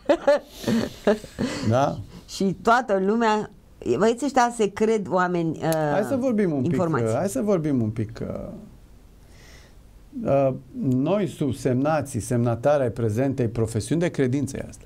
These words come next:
Speaker 1: Da.
Speaker 2: Îmi doare gâtul. Uh,
Speaker 1: E scrisă de Nistorescu, eu recunosc stilul.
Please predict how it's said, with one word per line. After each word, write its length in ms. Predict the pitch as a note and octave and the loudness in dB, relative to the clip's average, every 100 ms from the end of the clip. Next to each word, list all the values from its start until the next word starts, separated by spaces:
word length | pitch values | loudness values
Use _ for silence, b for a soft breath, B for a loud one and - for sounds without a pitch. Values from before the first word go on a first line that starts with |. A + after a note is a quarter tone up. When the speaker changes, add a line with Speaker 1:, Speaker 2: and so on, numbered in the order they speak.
| - - | -20 -4
Speaker 1:
Da. 480 | C3+ F3 G3+ E3+ - - - | 0 2 0 -4 -10 -16 -16
Speaker 2:
Îmi 140 | - A2+ | -10 0
doare 220 | A#2 A2+ | 0 0
gâtul. 260 | G#2 G#2+ - - - b b b b b b b - | -4 -8 -16 -20 -20 b b b b b b b -20
Uh, 480 | - C#3 C3 B2+ A#2+ A#2 | -2 2 4 4 2 0
Speaker 1:
E 40 | |
scrisă 300 | - G#3+ G3+ | -2 -2 0
de 80 | F#3+ | 2
Nistorescu, 480 | F3 E3+ F3 F3 F3 | 0 0 -2 -2 0
eu 60 | |
recunosc 340 | D3 D3 D3+ D3+ | -2 0 -4 -4
stilul. 240 | A#2+ - | -6 -6